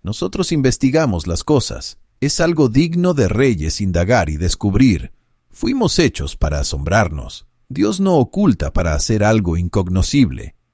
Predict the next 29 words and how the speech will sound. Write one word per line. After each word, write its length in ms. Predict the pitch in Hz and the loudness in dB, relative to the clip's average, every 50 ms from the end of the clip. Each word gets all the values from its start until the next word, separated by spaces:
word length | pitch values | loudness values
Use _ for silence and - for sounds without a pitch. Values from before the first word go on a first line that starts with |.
| _ _ - | _ _ -4
Oculta 640 | 90 87 - - 127 135 131 113 92 - 85 87 | -4 -4 -2 2 4 4 4 4 2 0 0 2
para 220 | - - 80 82 80 | 2 2 2 0 -2
que 380 | - - 95 90 87 85 95 | -4 -4 -4 -2 -2 0 0
escarbemos, 920 | 101 95 - - 95 82 82 87 139 151 127 87 71 65 65 - - - - _ _ _ _ _ _ | -2 -2 -2 -2 -2 0 2 2 2 2 2 0 -4 -6 -8 -12 -14 -18 -20 _ _ _ _ _ _
porque 340 | - - 65 - - 80 | -6 -6 -4 -6 -10 -12
cuando 320 | - - 80 78 73 71 73 | -8 -6 -4 -4 -4 -4 -6
lo 140 | 69 65 69 | -4 -4 -2
hacemos, 580 | 76 - - 180 143 87 67 69 73 - - - _ _ _ _ | -2 0 2 2 0 0 -2 -6 -8 -10 -14 -18 _ _ _ _
aprendemos 720 | - 92 - - 87 87 87 92 120 127 123 107 - - | -4 0 2 2 2 2 2 0 0 0 0 0 0 0
mucho 340 | 104 120 165 180 - - 131 | 0 2 0 2 2 2 2
más 320 | 123 139 135 101 - - | 2 2 2 0 0 -2
que 120 | - - 78 | -4 -4 -4
información, 840 | 73 73 - - 82 73 76 71 - - 139 139 95 71 71 76 - _ _ _ _ _ - | -4 -4 -4 -4 -4 -2 -4 -4 0 2 2 2 2 0 -4 -10 -12 _ _ _ _ _ -6
adquirimos 720 | 95 92 - - - 104 95 123 135 87 73 67 - - | -4 -4 -4 -4 -4 0 2 2 2 2 0 -2 -4 -6
experiencia. 880 | 80 - - - 85 85 101 120 101 82 71 - - 65 60 - - _ _ _ _ _ _ _ _ | -8 -6 -4 -2 0 2 2 2 2 0 -2 -6 -8 -10 -10 -12 -14 _ _ _ _ _ _ _ _
Como 280 | - - 123 123 123 120 | -2 0 2 2 2 2
en 160 | 123 123 120 110 | 0 0 0 0
Proverbios 640 | - - 107 101 101 113 113 113 120 120 117 107 | 0 2 2 4 4 4 4 6 4 4 4 4
dos, 440 | - 135 123 87 - - - - - - _ _ _ _ _ | 4 2 2 2 0 -8 -14 -14 -16 -20 _ _ _ _ _
"Si 240 | - - - 127 120 | -10 -4 -2 -2 -2
tu 220 | - - 117 110 | 0 2 4 4
oído 380 | 107 107 123 151 190 180 190 175 | 4 4 4 2 2 2 2 4
inclinas 680 | 160 139 120 107 - 170 180 170 120 90 76 71 - - | 4 4 2 2 0 0 2 2 2 2 0 -2 -2 -2
hacia 260 | 98 - - 107 104 | -2 -2 0 0 2
la 100 | 104 95 | 2 2
sabiduría 720 | - - 95 90 92 87 82 95 101 123 131 110 85 69 | 2 0 0 0 0 -2 0 0 2 4 4 4 2 0
y 100 | 73 76 | -4 -6
de 140 | 73 85 80 | -6 -6 -6
corazón, 680 | - - 85 85 80 80 - 135 117 82 71 69 92 | -6 -6 -6 -4 -4 -2 0 0 -2 -2 -4 -8 -12